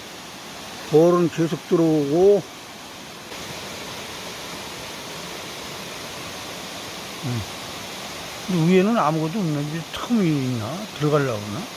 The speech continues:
이거 막혔는데. 응. 바보네, 바보. 이거 막아야겠네. 아,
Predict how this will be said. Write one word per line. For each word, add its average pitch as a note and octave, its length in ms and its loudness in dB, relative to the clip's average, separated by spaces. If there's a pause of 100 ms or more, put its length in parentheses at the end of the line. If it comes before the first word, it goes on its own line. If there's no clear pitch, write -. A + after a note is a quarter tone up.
(440)
이거 G3 200 4
막혔는데. D3+ 560 0 (1900)
응. A#2+ 160 0 (400)
바보네, E3 380 2
바보. G3 320 0 (1700)
이거 D#3+ 100 6
막아야겠네. C3+ 680 6 (4000)
아, B2+ 840 -2